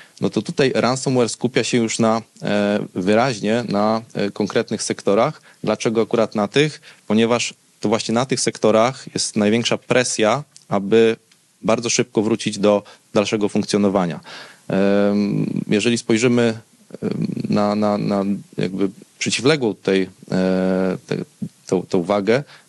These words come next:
e, na przykład branża, em, samochodowa, tak? No jeżeli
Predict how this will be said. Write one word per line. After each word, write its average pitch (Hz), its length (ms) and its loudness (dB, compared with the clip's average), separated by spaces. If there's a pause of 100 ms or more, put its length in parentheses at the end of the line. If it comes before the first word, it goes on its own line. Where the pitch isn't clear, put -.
e, 98 100 -2
na 104 140 2
przykład 113 420 0 (120)
branża, 113 640 2 (140)
em, - 140 -6 (640)
samochodowa, 127 640 0
tak? - 200 -4
No 104 80 0
jeżeli 120 360 4